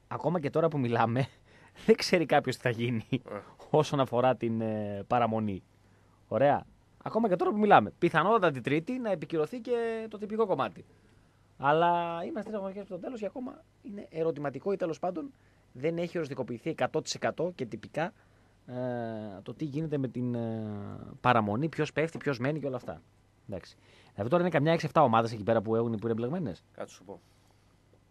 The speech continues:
Speaker 2: Να δώσουμε λίγο και μια εικόνα στον κόσμο.
Speaker 1: Το ότι η Λάρισα είναι δύσκολα είναι κυρίως γιατί έχει να κάνει με τις τρεις ομάδες που έχει να παίξει στο τέλος.
Speaker 2: Γιάννη, άνοιξε αυτό.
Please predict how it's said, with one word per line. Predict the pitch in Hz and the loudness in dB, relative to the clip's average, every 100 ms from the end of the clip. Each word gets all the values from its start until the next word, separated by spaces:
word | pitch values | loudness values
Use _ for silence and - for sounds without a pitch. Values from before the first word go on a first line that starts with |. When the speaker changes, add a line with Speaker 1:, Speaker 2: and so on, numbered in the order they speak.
| _ _ - | _ _ -20
Speaker 2:
Να | 80 | -20
δώσουμε | - - 175 | -20 -18 -18
λίγο | 85 | -18
και | |
μια | 85 | -16
εικόνα | 82 85 | -16 -16
στον | 85 190 | -18 -20
κόσμο. | 80 _ _ - _ _ _ _ _ _ _ _ _ _ _ _ _ _ _ _ _ _ - _ | -20 _ _ -20 _ _ _ _ _ _ _ _ _ _ _ _ _ _ _ _ _ _ -20 _
Speaker 1:
Το | - | -8
ότι | 101 - 101 95 95 90 87 85 85 80 65 _ - | -6 -4 -4 -2 -2 -2 -4 -4 -6 -8 -12 _ -12
η | 98 95 90 90 | -8 -6 -6 -6
Λάρισα | 104 139 143 | -4 -4 -4
είναι | 143 156 151 123 107 95 | -2 0 0 0 -2 -4
δύσκολα | 95 - 95 98 123 - _ _ _ _ _ _ _ _ _ _ _ _ _ | -6 -6 -4 -4 -4 -10 _ _ _ _ _ _ _ _ _ _ _ _ _
είναι | - 135 | -6 -4
κυρίως | 143 139 160 | -2 0 0
γιατί | 147 135 | 0 0
έχει | 160 156 | -2 0
να | |
κάνει | 147 165 170 170 170 165 | 0 2 2 2 0 0
με | 160 | -2
τις | 151 156 143 | -2 -4 -4
τρεις | - 170 | -4 -2
ομάδες | 165 170 | 0 0
που | 170 | -2
έχει | |
να | 160 | -4
παίξει | 156 - | -4 -2
στο | 170 | -2
τέλος. | 123 71 - | -2 -4 -6
Speaker 2:
Γιάννη, | 113 143 233 202 - _ _ _ _ - | -4 -4 -4 -6 -10 _ _ _ _ -10
άνοιξε | 120 165 175 | -6 -6 -8
αυτό. | 127 - | -14 -14